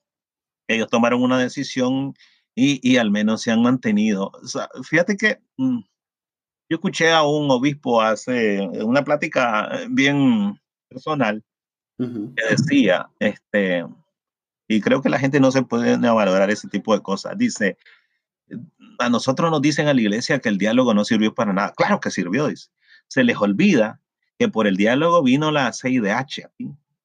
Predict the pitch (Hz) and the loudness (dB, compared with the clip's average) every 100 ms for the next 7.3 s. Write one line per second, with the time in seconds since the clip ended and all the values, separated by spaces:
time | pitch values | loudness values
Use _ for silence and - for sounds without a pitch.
0 | _ _ _ _ _ - 127 127 120 120 | _ _ _ _ _ -2 0 2 2 2
1 | 143 151 160 147 - 135 139 143 131 120 | 2 2 2 0 0 -2 0 2 2 0
2 | 135 135 120 120 - 110 101 90 - - | -4 -2 -2 -4 -2 2 2 0 0 0
3 | - 107 113 110 92 107 143 135 123 110 | 0 -2 0 -2 -2 -2 -2 -2 0 2
4 | 120 120 110 92 - 120 127 - _ _ | 2 2 0 -2 -4 -4 -4 -10 _ _
5 | _ _ - 123 120 98 98 110 - _ | _ _ -8 -2 0 0 -2 -6 -10 _
6 | _ _ _ _ - 107 120 135 127 107 | _ _ _ _ -4 2 4 2 0 -2
7 | 90 95 95 | -2 -6 -8